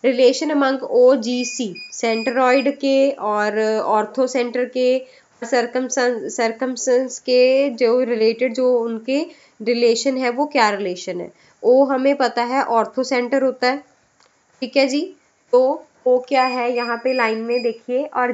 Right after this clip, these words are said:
जी जो है वो centroid होता है, ठीक है, इसको centroid बोलते हैं। और जो एस होता है वो circumcenter होता है triangle एबीसी का, ठीक है। तो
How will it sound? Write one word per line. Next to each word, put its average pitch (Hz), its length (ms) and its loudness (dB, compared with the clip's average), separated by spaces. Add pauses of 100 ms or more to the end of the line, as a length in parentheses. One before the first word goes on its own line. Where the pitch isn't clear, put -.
जी 247 240 -4
जो 269 140 -4
है 254 160 0
वो 233 180 -2
centroid 220 600 -2
होता 262 260 0
है, 285 160 0 (400)
ठीक 262 200 -6
है, 285 120 2
इसको 277 220 -2
centroid 233 540 -2
बोलते 254 420 2
हैं। 269 160 -2 (380)
और 233 400 4 (320)
जो 254 160 4 (100)
एस 254 260 0
होता 247 220 2
है 233 60 2
वो 254 160 -2
circumcenter 220 800 -2
होता 190 260 -6
है 247 120 0
triangle 220 480 -2 (140)
एबीसी 226 640 -2
का, 175 200 -20 (300)
ठीक 254 180 -6
है। 311 120 2 (640)
तो 262 320 2